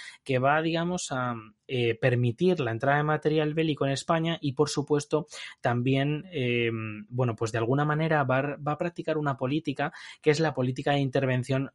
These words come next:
relajada, ¿no? Em, es una política de intervención en la cual, eh, entendiendo que Francia no se moja en el conflicto español, sí que, eh, de manera secreta, eh, o al menos no oficial,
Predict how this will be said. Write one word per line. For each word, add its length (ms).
relajada, 720
¿no? 200
Em, 360
es 120
una 180
política 380
de 60
intervención 500
en 100
la 120
cual, 340
eh, 360
entendiendo 540
que 120
Francia 360
no 120
se 260
moja 360
en 120
el 100
conflicto 460
español, 540
sí 260
que, 280
eh, 240
de 300
manera 320
secreta, 600
eh, 280
o 120
al 100
menos 260
no 100
oficial, 540